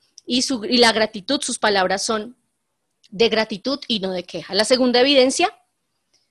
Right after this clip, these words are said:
la palabra de Dios actúa en su vida. Mira que Pablo les dice cómo la palabra de Dios actúa en su vida. Nosotros podríamos decir en su vida práctica.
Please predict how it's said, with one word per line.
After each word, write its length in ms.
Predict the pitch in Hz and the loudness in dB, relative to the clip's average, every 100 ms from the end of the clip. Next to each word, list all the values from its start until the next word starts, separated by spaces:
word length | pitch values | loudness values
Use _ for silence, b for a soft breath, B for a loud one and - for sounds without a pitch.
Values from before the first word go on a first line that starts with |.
| _ _ _ _ _ _ _ _ _ - | _ _ _ _ _ _ _ _ _ 2
la 180 | 262 | 4
palabra 380 | 262 262 247 254 | 6 6 6 6
de 60 | 294 | 6
Dios 280 | 269 254 - | 4 2 2
actúa 920 | 262 262 - - - 311 320 330 392 - - | 4 4 2 -16 -2 2 6 6 4 0 2
en 180 | 277 | 2
su 180 | 262 262 | 2 -2
vida. 340 | 262 269 175 - _ _ | -2 -2 -4 -12 _ _
Mira 160 | 202 208 | -10 -6
que 120 | 262 | -2
Pablo 260 | 254 233 220 | 0 0 0
les 180 | 247 | 0
dice 320 | 220 220 220 - | -2 -8 -8 -6
cómo 320 | 254 262 302 | -4 0 0
la 160 | 330 | 0
palabra 460 | 330 311 262 220 220 | 0 0 2 0 0
de 140 | 233 | -2
Dios 360 | 240 226 202 - | -2 -2 -2 -4
actúa 840 | - 226 - - 302 285 214 - _ _ _ _ _ _ _ _ _ _ _ _ _ - | -2 -2 -2 -4 -2 2 0 -2 _ _ _ _ _ _ _ _ _ _ _ _ _ -10
en 140 | 240 | -8
su 160 | 233 226 | -6 -6
vida. 240 | 208 156 | -6 -8
Nosotros 380 | 175 - 180 202 | -12 -14 -12 -8
podríamos 320 | 233 226 190 | -6 -4 -6
decir 140 | 185 202 | -8 -6
en 100 | 208 | -6
su 140 | 233 | -4
vida 280 | 226 196 208 | -2 -4 -4
práctica. 540 | 220 226 - - _ | -4 -4 -6 -20 _